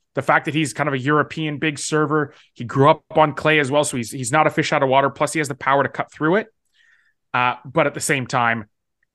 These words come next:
I, I do think that Tabilo just moves better, more natural, still has the pop to stick with him,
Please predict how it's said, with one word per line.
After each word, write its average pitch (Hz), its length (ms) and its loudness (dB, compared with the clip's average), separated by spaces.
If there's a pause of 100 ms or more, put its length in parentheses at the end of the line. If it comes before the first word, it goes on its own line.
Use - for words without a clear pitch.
(120)
I, 107 80 -4 (100)
I 135 120 2
do 139 200 -2
think 131 280 -6
that 117 160 -2 (180)
Tabilo 131 360 0
just 120 200 -8
moves 143 220 -2
better, 131 220 0
more 135 240 2
natural, 131 480 0
still 151 300 -4
has 135 160 0
the 131 60 -8
pop 135 260 0
to 135 60 -14
stick - 200 -10
with 143 140 -8
him, 139 80 -10